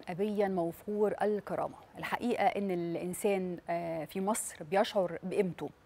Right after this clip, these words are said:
بيشعر بفخر إن هو بينتمي لهذا البلد العظيم. حتى لو أنت عندك أي مشكلة بتلجأ إلى شكاوى مجلس الوزراء وبيحل لك مشكلتك. يع-، يعني في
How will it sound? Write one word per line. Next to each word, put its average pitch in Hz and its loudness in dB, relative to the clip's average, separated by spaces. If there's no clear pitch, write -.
بيشعر 214 4
بفخر 170 2
إن 170 -2
هو 196 2
بينتمي 190 0
لهذا 175 0
البلد 175 0
العظيم. 151 -6
حتى - 4
لو 196 8
أنت 247 4
عندك 202 4
أي 254 4
مشكلة 220 2
بتلجأ 202 2
إلى 202 6
شكاوى 202 4
مجلس 190 -2
الوزراء 175 -2
وبيحل 202 2
لك 233 6
مشكلتك. 185 -4
يع-، 185 6
يعني 196 2
في 285 2